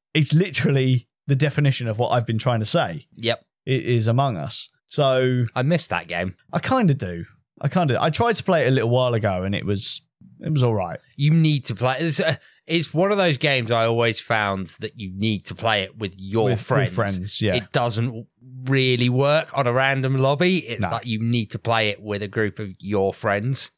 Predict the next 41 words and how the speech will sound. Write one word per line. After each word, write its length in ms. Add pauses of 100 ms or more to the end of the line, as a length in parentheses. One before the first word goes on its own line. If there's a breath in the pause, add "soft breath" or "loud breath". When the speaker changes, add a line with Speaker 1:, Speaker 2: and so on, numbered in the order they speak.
(160)
Speaker 1:
Agreed, 400 (120)
hundred 300
percent. 360
I 80
know 160
they 140
tried 240
to 80
do, 120
like, 180
a 40
board 280
game 220
adaptation 600
of 60
that 160
game, 260
and 80
I 60
ju-, 220
<laughs> 60
I 100
just 280 (120)
don't 340
understand 560
how 100
the 140
hell 220
that 180
would 180
work. 320 (480 loud breath)
Speaker 2:
But 140
yeah, 220
because 360
you 120
can 160
see 280
what 140
everyone's 500
doing. 460 (180)
Speaker 1:
Yeah, 120